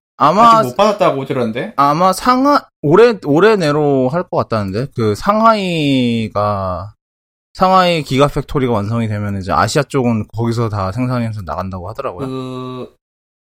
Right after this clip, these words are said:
Speaker 2: 제가 듣기로는 이제 모델 쓰리 행사를 이제 한국에서 지금 한다고 하더라고요. 뭐, 그래서 계약자들 대상으로 초대를 한다고 하더라고요. 그래서 올해 내로 받기는 시작할 겁니다.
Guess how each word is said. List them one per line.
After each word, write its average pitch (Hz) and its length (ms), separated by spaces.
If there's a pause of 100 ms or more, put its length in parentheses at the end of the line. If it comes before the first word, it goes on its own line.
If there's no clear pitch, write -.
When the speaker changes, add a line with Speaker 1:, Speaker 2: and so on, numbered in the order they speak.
Speaker 2:
제가 185 260
듣기로는 196 680
이제 156 340
모델 190 280
쓰리 233 220
행사를 226 680
이제 139 80
한국에서 175 580 (640)
지금 135 220
한다고 185 480
하더라고요. 139 540
뭐, - 240
그래서 131 600 (520)
계약자들 170 540
대상으로 156 360
초대를 190 360
한다고 196 680
하더라고요. 120 680 (1000)
그래서 175 160
올해 220 500
내로 175 340
받기는 185 580
시작할 202 360
겁니다. 127 480